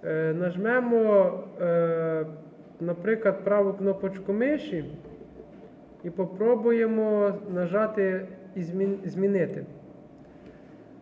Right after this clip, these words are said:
Так, так, так,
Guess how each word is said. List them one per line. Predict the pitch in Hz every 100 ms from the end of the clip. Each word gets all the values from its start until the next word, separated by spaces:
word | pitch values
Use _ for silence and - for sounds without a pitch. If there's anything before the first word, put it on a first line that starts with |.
| - - - - - - - -
Так, | 185 190 185 175 165 156 160 - - - - -
так, | 175 170 170 -
так, | 160 156